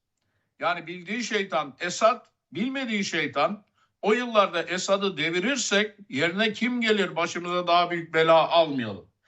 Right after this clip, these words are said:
Onun için, e, Suriye'yi dizayn ettiler geçtiğimiz on iki sene içinde. Sonra bir gecede işte bu El Şara, Mel Şara ona kravat taktırdılar, sakalı kestirdiler, şeyi devirdiler. Esad'dan da kurtuldular. <clears throat> Son baş ağrısı İran.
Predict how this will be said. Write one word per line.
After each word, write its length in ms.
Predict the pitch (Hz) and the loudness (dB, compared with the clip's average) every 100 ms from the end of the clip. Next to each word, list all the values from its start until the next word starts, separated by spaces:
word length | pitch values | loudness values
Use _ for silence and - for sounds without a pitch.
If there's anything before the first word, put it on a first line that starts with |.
| _ _ _ - | _ _ _ 0
Onun 200 | 196 214 | 0 0
için, 360 | 208 220 202 | -2 -2 -4
e, 240 | 185 185 175 | -2 -2 -2
Suriye'yi 640 | - 233 220 220 202 196 | -4 -2 0 4 4 4
dizayn 400 | 196 202 208 202 | -2 4 4 4
ettiler 440 | 165 131 135 131 117 | 0 -4 -2 -2 0
geçtiğimiz 580 | 139 147 - 151 156 | -2 -6 -6 -10 -8
on 180 | 156 175 | -6 -4
iki 200 | 165 - | -4 -6
sene 280 | - 135 123 | -4 -2 -2
içinde. 320 | 120 139 202 | -4 -6 -6
Sonra 340 | 202 208 185 185 | -2 0 0 0
bir 120 | 185 | 0
gecede 380 | 151 127 131 156 | 0 0 -4 -6
işte 280 | - 151 | -6 -6
bu 220 | 151 143 - _ _ - | -4 -6 -6 _ _ 0
El 180 | 151 | 2
Şara, 380 | 147 165 151 143 | 2 2 4 4
Mel 200 | 147 147 | 2 0
Şara 300 | - 151 143 | 2 0 0
ona 220 | 143 151 | 0 -2
kravat 440 | 147 156 151 156 156 | 2 4 6 4 4
taktırdılar, 540 | 127 123 123 110 120 | 0 0 -10 -4 -4
sakalı 480 | 120 151 143 156 156 | -2 -2 -2 -4 -4
kestirdiler, 720 | 143 120 - 117 123 170 180 _ _ _ | -4 -4 -6 -8 0 0 0 _ _ _
şeyi 400 | - 175 165 180 | -2 4 4 4
devirdiler. 560 | 175 175 160 143 139 107 - _ _ | 2 2 0 0 0 0 -6 _ _
Esad'dan 640 | 160 160 165 156 165 160 143 | -6 0 2 2 4 2 2
da 120 | 127 | -4
kurtuldular. 680 | 127 117 113 107 110 156 202 _ _ _ - _ _ _ - | -6 -6 -8 -6 -4 -4 -4 _ _ _ -20 _ _ _ 0
<clears throat> 500 | - - 233 - 165 | 0 2 2 0 -4
Son 340 | 160 208 208 202 | 0 4 6 6
baş 180 | 202 202 | 4 6
ağrısı 460 | 175 165 156 269 | 6 6 2 -2
İran. 480 | 254 233 208 139 | 0 4 4 2